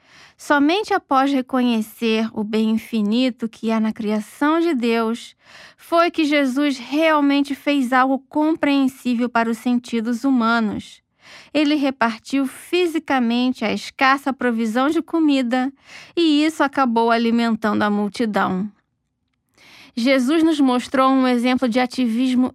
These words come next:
inspirado, espiritual. Ele demonstrou que o amoroso suprimento de Deus está disponível para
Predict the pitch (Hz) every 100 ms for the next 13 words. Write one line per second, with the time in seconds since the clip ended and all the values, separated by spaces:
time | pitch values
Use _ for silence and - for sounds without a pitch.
0 | - 320 427 392 - 349 320 233 233 214
1 | 226 - _ - 294 311 - 320 254 269
2 | 269 262 214 208 196 226 _ _ - -
3 | - - 294 349 254 277 254 233 - 247
4 | 247 240 240 226 220 254 277 285 - 247
5 | 240 226 247 302 320 285 294 220 247 247
6 | 240 240 277 254 247 - 240 240 262 269
7 | 269 247 226